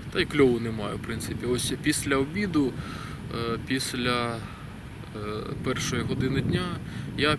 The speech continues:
піймав тільки три риби. Це було дві щуки і один окунь. Все. І клювань, ну, більше не було. Тобто можна сказати, що, е, якась активність у щуки була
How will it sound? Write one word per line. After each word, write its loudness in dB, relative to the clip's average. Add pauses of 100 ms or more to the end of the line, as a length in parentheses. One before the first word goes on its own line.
піймав 0
тільки 2
три 4 (120)
риби. 0
Це -2
було 0
дві 2
щуки 0 (680)
і 2
один 0
окунь. -2
Все. -2 (100)
І 6
клювань, 2 (120)
ну, 0
більше 2
не 0
було. 0 (480)
Тобто -2
можна -2
сказати, 0
що, 0 (680)
е, -2 (140)
якась 2
активність 0 (240)
у 0
щуки 0
була -2